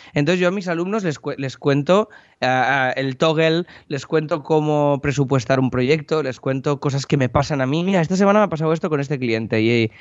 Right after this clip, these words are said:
y de aquí he aprendido esto, ¿no? Y he aprendido lo otro, y he aprendido", y les cuento como cosas reales.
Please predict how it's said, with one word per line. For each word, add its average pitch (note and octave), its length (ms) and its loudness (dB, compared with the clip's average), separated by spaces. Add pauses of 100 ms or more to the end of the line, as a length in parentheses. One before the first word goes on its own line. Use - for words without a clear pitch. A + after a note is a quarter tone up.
(220)
y B2+ 220 4
de C3 80 4
aquí E3+ 240 2
he - 20 4
aprendido D3 440 0
esto, A2+ 340 -6
¿no? D#3+ 200 -4 (280)
Y C#3+ 120 2
he - 20 4
aprendido E3 440 0
lo C3 120 0
otro, C#3+ 320 -2
y - 20 2
he - 40 2
aprendido", D3+ 300 0
y C3+ 60 -2
les C#3+ 140 -4
cuento F3+ 280 2
como E3 220 2
cosas G3 360 0 (200)
reales. C3+ 580 -2